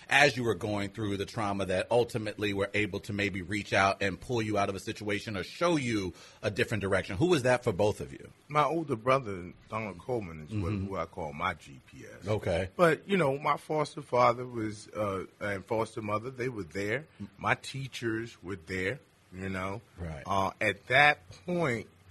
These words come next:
Speaker 2: crack hadn't, you know – reared its head
Speaker 1: Mm.
Speaker 2: to the degree that it did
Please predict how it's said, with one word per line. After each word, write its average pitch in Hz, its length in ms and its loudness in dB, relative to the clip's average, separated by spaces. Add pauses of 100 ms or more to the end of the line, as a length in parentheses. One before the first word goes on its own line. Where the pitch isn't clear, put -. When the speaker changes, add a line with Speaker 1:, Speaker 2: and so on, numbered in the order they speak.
(180)
Speaker 2:
crack 117 400 8
hadn't, 85 640 0 (380)
you 107 160 -2
know – 82 240 -8 (360)
reared 113 400 4
its 98 180 -6
head 104 380 2
Speaker 1:
Mm. 107 220 -6
Speaker 2:
to 120 100 -2
the 98 140 -8
degree 101 480 -4
that 90 200 -6
it 87 140 -8 (420)
did 101 300 2